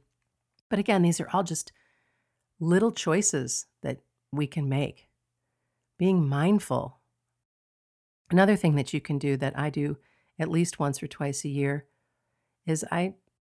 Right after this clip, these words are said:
take a bag, and as I'm walking the shores of Lake Michigan, I pick up the cigarette butts and the plastic and the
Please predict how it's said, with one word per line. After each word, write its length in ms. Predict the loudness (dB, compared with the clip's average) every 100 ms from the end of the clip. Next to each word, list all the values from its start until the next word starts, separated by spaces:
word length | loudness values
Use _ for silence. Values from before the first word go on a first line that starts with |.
| _ _
take 240 | -2 -2 -2
a 40 |
bag, 500 | -2 0 2 0 -2
and 260 | -4 -4 -2
as 160 | -2
I'm 160 | 0 0
walking 380 | -2 -2 0 0
the 40 |
shores 320 | 0 -2 0
of 140 | -2 -2
Lake 220 | -4 -2
Michigan, 540 | -4 -2 -4 -2 -4 -8 _ _ _ -12
I 80 | -12
pick 340 | -6 -4 -2
up 240 | 0 -2 -6 _ _ _ _ _ -8
the 80 | -6
cigarette 580 | -2 -2 0 -2 -2 -2
butts 460 | -2 -2 -10 -8
and 200 | -4 -4
the 140 | -6 -8 _ _ _
plastic 840 | 0 2 2 0 -2 -2 -2 -6
and 220 | -6 -4 -4
the 160 | -6